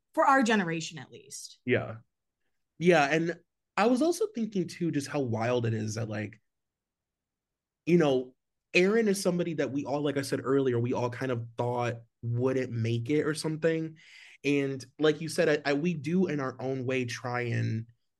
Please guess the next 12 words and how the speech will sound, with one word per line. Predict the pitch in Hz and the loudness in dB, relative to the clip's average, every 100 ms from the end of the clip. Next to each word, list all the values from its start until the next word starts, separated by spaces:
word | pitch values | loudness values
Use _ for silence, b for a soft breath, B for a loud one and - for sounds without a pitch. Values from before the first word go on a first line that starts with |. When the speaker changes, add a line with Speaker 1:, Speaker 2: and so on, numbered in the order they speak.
| _ - | _ 0
Speaker 2:
obviously | 156 170 175 | 2 2 0
we're, | 156 | 0
like, | 143 135 | 2 0
snarky | - 127 123 117 117 | -2 -2 -2 -2 -2
and | |
we're | 120 | 0
s-, | 117 - _ | -2 -6 _
sarcastic | - 123 117 117 113 - 113 | -8 -6 -4 -4 -4 -4 -4
and | 117 117 | -2 0
whatever, | 117 113 107 | 2 0 -2
but, | - 104 - b b b | -2 -4 -6 b b b
like, | 123 117 117 | -4 -4 -6